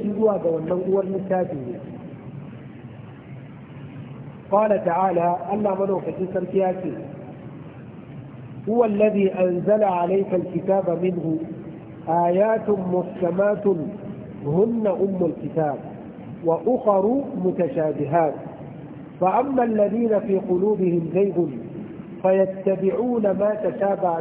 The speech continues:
منه ابتغاء الفتنة وابتغاء تأويله وما يعلم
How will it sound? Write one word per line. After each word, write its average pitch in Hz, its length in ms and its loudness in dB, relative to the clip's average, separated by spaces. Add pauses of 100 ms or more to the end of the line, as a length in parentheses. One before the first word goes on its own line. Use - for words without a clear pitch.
منه 185 340 0 (600)
ابتغاء 196 760 2
الفتنة 190 720 0
وابتغاء 180 720 0
تأويله 160 540 0 (760)
وما 185 340 4
يعلم 196 640 4